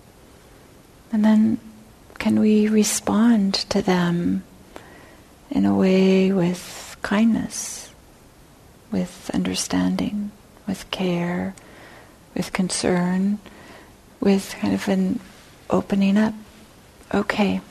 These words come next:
this too, this too I can connect with, I can be with, I can own in some kind of way.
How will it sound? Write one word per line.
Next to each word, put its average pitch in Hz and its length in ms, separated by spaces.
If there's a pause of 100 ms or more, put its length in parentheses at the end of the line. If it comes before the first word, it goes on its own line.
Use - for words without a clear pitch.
(200)
this 220 540
too, 190 520 (680)
this 262 280
too 214 380
I 185 120
can 190 360 (760)
connect - 440
with, 202 360
I 190 100
can 180 640
be 190 200
with, 196 360
I - 60
can - 340 (1040)
own 214 640 (1300)
in 233 80
some 208 220
kind 214 260
of 214 140
way. 220 300